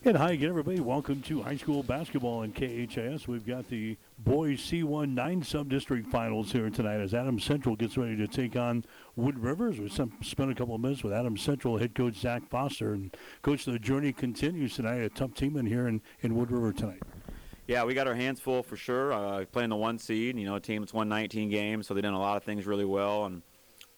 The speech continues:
Speaker 2: you know, hats off to Connor Baranek as well, just for the, the job he's done. Anybody who's coached knows that first year is a tough year. You're learning a lot kinda on the fly, and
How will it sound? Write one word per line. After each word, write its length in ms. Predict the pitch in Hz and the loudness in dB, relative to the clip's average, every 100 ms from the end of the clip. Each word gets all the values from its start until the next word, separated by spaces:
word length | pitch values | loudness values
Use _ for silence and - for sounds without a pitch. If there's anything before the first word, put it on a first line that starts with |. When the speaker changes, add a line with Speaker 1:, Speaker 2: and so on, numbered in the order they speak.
| - | -4
Speaker 2:
you 60 | |
know, 80 | 104 | 0
hats 240 | 113 135 | 0 0
off 140 | 127 117 | 0 -2
to 80 | - | -4
Connor 420 | 104 107 98 95 - | -2 0 -2 -6 -8
Baranek 400 | 98 98 98 95 | -2 0 0 -2
as 140 | 95 90 | -4 0
well, 260 | 98 95 | 2 2
just 140 | 95 92 | 0 -4
for 80 | 95 | -10
the, 100 | - - | -12 -8
the 80 | 98 | -2
job 260 | 98 95 | 0 0
he's 160 | 98 95 | -2 -2
done. 320 | 95 95 101 - - - - - | -2 0 -2 -6 -16 -20 -18 -4
Anybody 360 | 104 104 98 | 0 0 0
who's 120 | 95 | -2
coached 320 | 85 110 107 - | -2 0 0 0
knows 180 | 98 | -2
that 180 | 95 87 | 0 -2
first 280 | - 101 - | -2 -4 -2
year 300 | 98 98 95 | -2 0 0
is 140 | 90 | -2
a 180 | 92 - | -6 -8
tough 260 | - 101 95 | -4 -2 -2
year. 200 | 98 98 | -2 0
You're 140 | 95 | -2
learning 240 | 95 98 98 | -2 -2 -2
a 60 | |
lot 360 | 95 95 98 - | 0 0 -2 -4
kinda 160 | 98 | -6
on 120 | 95 95 | -4 -4
the 60 | |
fly, 380 | - 95 95 98 | -4 -2 0 0
and 240 | 101 90 | 0 -2